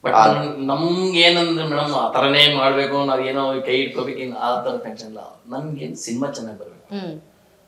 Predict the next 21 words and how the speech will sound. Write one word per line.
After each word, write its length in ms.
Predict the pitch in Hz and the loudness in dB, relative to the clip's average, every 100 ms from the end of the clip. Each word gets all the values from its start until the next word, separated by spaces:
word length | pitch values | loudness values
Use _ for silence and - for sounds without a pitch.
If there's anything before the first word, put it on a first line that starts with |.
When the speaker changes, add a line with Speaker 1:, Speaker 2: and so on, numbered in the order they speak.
| _ _ _ _ _ _ - | _ _ _ _ _ _ -8
Speaker 1:
ಅಲ್ಲಿ 260 | 131 139 139 139 139 - - _ | -2 0 0 -2 -6 -10 -16 _
ಆ 100 | 117 | 2
ಜಾಗದಲ್ಲಿ 340 | 113 135 135 139 | 6 6 4 2
ನನ್ 160 | 131 | 0
ಮಗ 140 | 120 117 | 2 4
ಇದ್ರು 320 | 135 135 135 | 4 4 0
ಅಷ್ಟೇ, 500 | 131 - 160 - - _ - - | -4 -6 -8 -8 -14 _ -12 4
ಬೇರೆಯವ್ರಿದ್ರು 480 | 151 175 185 175 | 8 8 6 2
ನಾನು 180 | 185 120 | 2 2
ಅದೇ 140 | 110 117 | 2 -2
ಮಾತು 200 | 107 110 | -4 -8
ಹೇಳ್ತಾ 220 | - 113 | -10 -12
ಇದ್ದೆ. 180 | - - _ _ _ _ _ _ _ _ _ | -16 -20 _ _ _ _ _ _ _ _ _
But 140 | 165 147 | -6 -2
ನನ್ 140 | 135 | -2
ಪ್ರೊಡ್ಯೂಸರ್ 360 | 131 156 160 151 | -2 0 2 4
ಆಗಿ 300 | 147 147 147 | 4 4 4
ಅಲ್ಲಿ 340 | 135 131 127 | 2 2 0
ನಾನು 120 | 123 | -2
ಸಿನಿಮಾದಲ್ಲಿ 420 | 117 117 120 117 113 | -4 -2 -2 -2 -2
ಇರಲಿಲ್ಲ, 240 | 107 110 | -4 -6